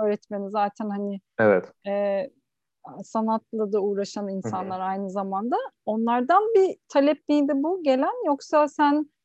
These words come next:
Speaker 1: hani toplumdan gelen bir, e, baskı olarak mı hissettin bunu?
Speaker 2: E, bu eğer ailemden gelseydi ben
Speaker 1: Hı.
Speaker 2: bu yaşıma kadar, e,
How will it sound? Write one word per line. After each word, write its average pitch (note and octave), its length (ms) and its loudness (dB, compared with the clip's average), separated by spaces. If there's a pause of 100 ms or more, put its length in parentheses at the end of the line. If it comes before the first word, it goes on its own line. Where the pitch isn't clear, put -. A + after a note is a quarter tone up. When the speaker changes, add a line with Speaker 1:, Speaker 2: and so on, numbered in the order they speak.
(320)
Speaker 1:
hani A#3+ 180 0
toplumdan C4 760 2
gelen B3 460 2
bir, A#3 280 -2 (120)
e, G#3+ 200 -6
baskı G#3+ 320 -2
olarak G3+ 340 0
mı G3+ 60 -12
hissettin - 560 -12
bunu? F3 180 -16 (840)
Speaker 2:
E, B2+ 420 6
bu G3+ 340 8 (680)
eğer D#3+ 300 6
ailemden D3+ 680 6
gelseydi D3+ 720 2 (340)
ben C#3+ 220 4
Speaker 1:
Hı. D#3 140 -4 (280)
Speaker 2:
bu C#3+ 200 2
yaşıma C#3 380 0
kadar, C#3+ 500 0 (100)
e, C3+ 40 -4